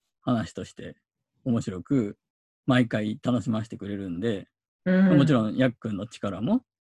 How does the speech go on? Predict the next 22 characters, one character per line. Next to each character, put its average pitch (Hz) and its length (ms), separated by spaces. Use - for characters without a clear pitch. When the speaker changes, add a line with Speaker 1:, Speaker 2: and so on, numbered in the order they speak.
Speaker 2:
は 196 140
い。 147 120
Speaker 1:
あ 135 120
る 107 320
わ 117 120
け 104 120
な 98 120
ん 101 100
で 101 80
す - 160
が、 123 300
あ 156 100
れ 180 100
は 165 300
な 143 220
ん 123 60
か 110 100
す - 100
ご 113 140
い 98 40
な 95 120
と。 160 160